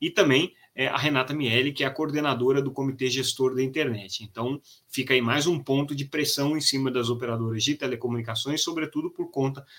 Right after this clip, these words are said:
da questão das franquias de dados. Isso aqui é um tema que tem preocupado aqui sobremaneira, é, o, o, o, os, é, atores aí que estão envolvidos diretamente com a questão,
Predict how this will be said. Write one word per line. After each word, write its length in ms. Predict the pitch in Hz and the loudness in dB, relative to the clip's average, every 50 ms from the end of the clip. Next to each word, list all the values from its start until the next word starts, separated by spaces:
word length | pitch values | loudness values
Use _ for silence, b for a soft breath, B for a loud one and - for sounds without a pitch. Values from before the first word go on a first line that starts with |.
| B B B | B B B
da 100 | 135 131 | -6 -4
questão 380 | - 139 127 - - 131 131 135 | -2 -2 -2 -2 0 0 0 0
das 160 | 131 123 - | 0 -2 -2
franquias 460 | - 151 143 123 - - 143 143 143 | -2 -2 -2 -4 -4 -2 0 0 2
de 120 | 139 151 143 | 2 0 0
dados. 440 | 123 113 113 123 123 - - - B B B B _ - | 0 0 0 0 0 -2 -8 -12 B B B B _ -2
Isso 180 | 127 - 135 | 0 2 2
aqui 140 | 123 117 131 | 0 0 -2
é 60 | 131 | -4
um 80 | 131 123 | -4 -2
tema 240 | 123 120 123 123 117 | -4 -4 -4 -6 -8
que 80 | - | -6
tem 160 | - 131 131 | -4 -4 -4
preocupado 540 | 127 131 127 117 - _ - 120 120 117 117 | -2 -4 -6 -6 -6 _ 0 0 0 0 0
aqui 160 | 113 113 117 | -4 -4 0
sobremaneira, 800 | - - 160 165 175 185 175 165 151 139 123 123 135 135 139 135 - _ _ _ _ _ _ _ _ _ _ _ _ - - | 2 2 2 4 4 4 4 4 4 4 4 4 2 2 0 -2 -8 _ _ _ _ _ _ _ _ _ _ _ _ -14 -6
é, 280 | 131 127 120 113 113 113 - | -4 -2 -2 -2 -2 -4 -4
o, 40 | 127 | -2
o, 800 | 123 120 117 113 110 110 98 95 120 113 113 110 110 104 101 98 B B B B B B - | 0 0 0 0 0 -2 -4 -2 -2 -2 -2 -2 -4 -6 -8 -10 B B B B B B -4
o, 400 | 120 117 117 120 - - 120 117 | -2 0 0 0 -2 -2 -2 -2
os, 240 | 113 - - - - - - - | 0 -2 -4 -4 -8 -10 -14 -14
é, 200 | - 120 117 110 | -10 -8 -8 -2
atores 580 | - 123 120 - - 139 147 147 135 117 113 | -2 -2 -2 0 2 4 6 6 6 6 6
aí 120 | 113 120 117 | 4 2 2
que 120 | - - | 0 -4
estão 180 | - 127 127 131 | -4 -2 0 0
envolvidos 500 | 127 120 120 113 107 117 127 120 120 117 | 2 0 0 0 0 -2 -2 0 0 2
diretamente 760 | 120 143 139 143 139 139 131 117 113 117 123 127 - - B B B B B _ | 4 4 4 4 2 0 0 -2 0 0 -2 -2 -4 -6 B B B B B _
com 160 | - 131 131 | 0 2 2
a 80 | 127 123 | 2 2
questão, 540 | 131 127 120 - - - 120 120 123 131 | 2 0 0 0 0 0 0 -2 -2 -4